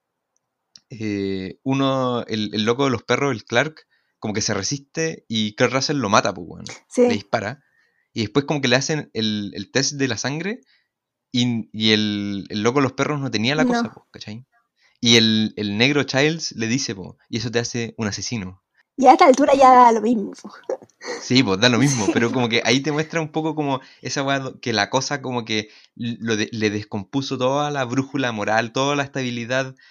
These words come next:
Speaker 1: eh, que tenían en un principio ya se había ido a las pailas, pues, ¿cachai?
Speaker 2: Claro, es que igual yo creo que pasa,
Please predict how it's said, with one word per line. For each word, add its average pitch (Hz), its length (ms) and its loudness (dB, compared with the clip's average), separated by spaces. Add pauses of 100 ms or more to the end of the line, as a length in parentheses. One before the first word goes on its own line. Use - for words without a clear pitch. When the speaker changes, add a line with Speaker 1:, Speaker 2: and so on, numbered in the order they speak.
(220)
Speaker 1:
eh, 107 840 -2
que 123 80 -2
tenían 123 480 0
en 113 160 -4
un 131 140 -6
principio 156 420 -4
ya 127 180 2
se 117 120 -6
había 110 140 -2
ido 113 140 -4
a 98 40 -4
las 98 140 -12
pailas, 107 380 -2
pues, - 180 -20
¿cachai? 104 260 -14 (320)
Speaker 2:
Claro, 330 300 6
es 320 120 4
que 330 80 4
igual 302 300 8
yo 392 60 4
creo 370 240 4
que 359 360 2 (200)
pasa, 294 580 4